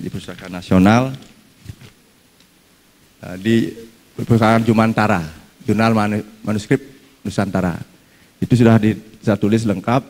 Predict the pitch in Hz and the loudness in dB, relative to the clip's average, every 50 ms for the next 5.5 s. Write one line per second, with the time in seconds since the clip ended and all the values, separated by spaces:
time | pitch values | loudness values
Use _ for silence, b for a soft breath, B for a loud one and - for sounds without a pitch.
0 | - _ _ _ _ _ b b b b b b b _ _ _ - 87 87 - | -18 _ _ _ _ _ b b b b b b b _ _ _ -10 -10 -8 -4
1 | - 117 120 123 110 104 101 95 98 95 98 95 92 95 95 104 113 123 127 131 | -4 -4 -2 -2 -4 -6 -6 -6 -6 -6 -6 -6 -6 -8 -8 -6 -8 -8 -10 -12
2 | 131 _ _ _ _ _ _ _ _ _ _ _ _ - - 113 110 - 107 107 | -16 _ _ _ _ _ _ _ _ _ _ _ _ -18 -16 -16 -16 -16 -18 -18
3 | 107 107 110 113 113 107 104 101 - 113 107 104 104 104 110 117 107 98 98 104 | -16 -12 -8 -6 -6 -4 -4 -2 0 0 0 2 0 0 0 0 -2 -4 -6 -12
4 | 113 120 - - - - - _ _ _ - 90 90 95 92 90 107 95 107 107 | -18 -20 -20 -20 -20 -20 -20 _ _ _ -8 -6 -6 -6 -6 -10 -8 -6 -6 -4
5 | 101 123 135 139 143 143 143 - - _ | -2 0 0 0 0 -2 -6 -14 -20 _